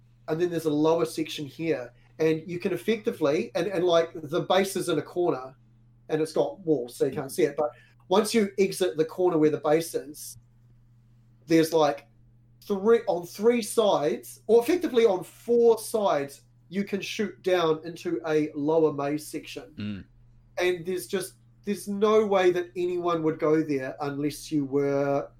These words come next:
Speaker 1: effectively trying to stave off elimination badly.
Speaker 2: Yeah.
Speaker 1: Because, yeah, so th-, they've got much more floor space, but in a competitive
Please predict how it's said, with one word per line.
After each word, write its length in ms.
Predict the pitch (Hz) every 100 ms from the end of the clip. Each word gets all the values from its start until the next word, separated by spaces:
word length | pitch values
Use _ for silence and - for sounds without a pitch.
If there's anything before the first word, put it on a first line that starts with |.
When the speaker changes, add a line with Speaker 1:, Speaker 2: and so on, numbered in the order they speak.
| _ 160
Speaker 1:
effectively 800 | 147 151 151 147 143 143 135 - -
trying 300 | 156 143 139
to 60 |
stave 320 | - 147 139
off 160 | 135 139
elimination 840 | 139 139 135 127 - 139 127 120 -
badly. 400 | 135 127 131 - _
Speaker 2:
Yeah. 240 | 107 95 - - - _ _ _ - -
Speaker 1:
Because, 640 | 160 180 160 139 - - _ _ _ _
yeah, 220 | 170 165 - -
so 320 | - 180 175 175
th-, 260 | - 214 196
they've 160 | 190
got 200 | 208 202
much 260 | 208 240 -
more 140 | 214
floor 300 | 202 196 190
space, 600 | 196 - 135 131 - - - _
but 260 | 170 165 - _ _ _ _ _ -
in 140 | 175
a 60 | 165
competitive 840 | 160 151 196 180 180 185 160 139